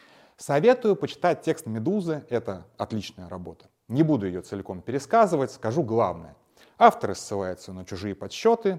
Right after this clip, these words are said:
приводят чужие оценки — двадцать два, двадцать девять миллионов голосов, но не выдвигают своей версии.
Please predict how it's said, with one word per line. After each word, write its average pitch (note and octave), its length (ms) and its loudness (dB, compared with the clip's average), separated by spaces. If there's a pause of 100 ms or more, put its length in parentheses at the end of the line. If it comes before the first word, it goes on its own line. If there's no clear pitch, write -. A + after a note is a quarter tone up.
приводят F#2 420 -8
чужие F#2 360 -10
оценки — F#3 580 0 (240)
двадцать F2 480 -14
два, F3+ 460 4 (260)
двадцать F2 480 -12
девять F#3 400 0
миллионов C#3 340 -4
голосов, A#2 460 -2 (300)
но B3 200 2
не F#3+ 140 2
выдвигают D3+ 560 2
своей D3+ 440 2
версии. - 480 -10